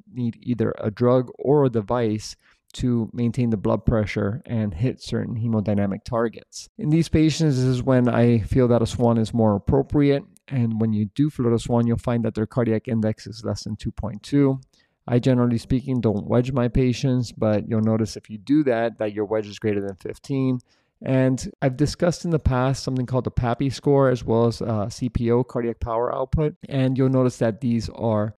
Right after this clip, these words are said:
abnormal as well if you're to go down this, this path. Stage D is the patients who are deteriorating,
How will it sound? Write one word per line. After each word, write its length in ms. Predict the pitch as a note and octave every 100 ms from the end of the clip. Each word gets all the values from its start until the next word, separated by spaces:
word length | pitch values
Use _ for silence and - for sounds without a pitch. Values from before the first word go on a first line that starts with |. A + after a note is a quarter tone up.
| -
abnormal 640 | B2 G#2+ A2 A2 G#2+ G#2
as 240 | - A2 G2
well 260 | A2+ G#2+
if 180 | G2+ -
you're 120 | A2+ G2+
to 100 | G#2+
go 180 | G#2+
down 240 | G2 G2+ G2+
this, 480 | G2 G#2+ - - -
this 300 | - G#2+ G2+
path. 540 | - A#2 G2+ A#2+ - -
Stage 440 | - D3+ D3 A#2
D 440 | C3 D#3 D3 C#3 -
is 400 | A#2+ A#2 A2+ -
the 100 | A#2
patients 460 | C3+ A#2 A#2 A2+
who 240 | - A#2 G2
are 180 | G#2+ G#2
deteriorating, 1000 | B2 A2+ D3 C#3+ C3 G#2 G2 F#2+ G#2+